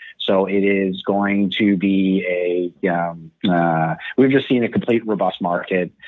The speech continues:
You're looking at some of the, uh, so the other stuff of demographics and how many people are moving in here,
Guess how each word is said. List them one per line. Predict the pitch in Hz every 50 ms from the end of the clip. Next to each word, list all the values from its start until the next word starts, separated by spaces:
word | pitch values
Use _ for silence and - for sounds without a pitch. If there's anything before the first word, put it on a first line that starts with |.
| - - - -
You're | 107 104 107 113
looking | 120 120 - 123 117
at | 113 110 110 -
some | 117 110 110
of | 107 95
the, | 107 104 101 101 104 98
uh, | 90 -
so | - 104 95
the | 90 92 92 92 92
other | 98 101 104 104 104
stuff | - - 110 110 -
of | 101 90
demographics | 80 - 95 95 98 85 95 92 92 107 - - 143 135 -
and | 98 85
how | 98 98
many | 98 98 95 90
people | - 107 101 - 98
are | 92
moving | 92 98 95 90 95 98
in | 107 110 110 107
here, | 113 120 110 107 107 104 107 101